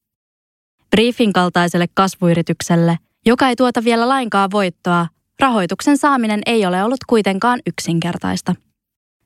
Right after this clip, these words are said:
Kaikessa startup-sijoittamisessa on valtavan suuri riski siihen, että yritys ei pysty lunastamaan lupauksia, joita se sijoittajille tekee. Suurin osa rahoitusta keräävistä startup-yrityksistä ei pysty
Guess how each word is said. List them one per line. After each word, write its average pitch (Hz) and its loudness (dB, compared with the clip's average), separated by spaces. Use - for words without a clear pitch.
Kaikessa 277 0
startup-sijoittamisessa 180 0
on 175 0
valtavan 175 0
suuri 196 0
riski 202 -2
siihen, 170 2
että - -2
yritys 254 0
ei 233 2
pysty 247 0
lunastamaan 220 0
lupauksia, 180 0
joita 185 2
se 233 -4
sijoittajille 196 0
tekee. 165 -2
Suurin 226 2
osa 190 -2
rahoitusta 202 -2
keräävistä 180 0
startup-yrityksistä 226 -2
ei 277 2
pysty 233 -2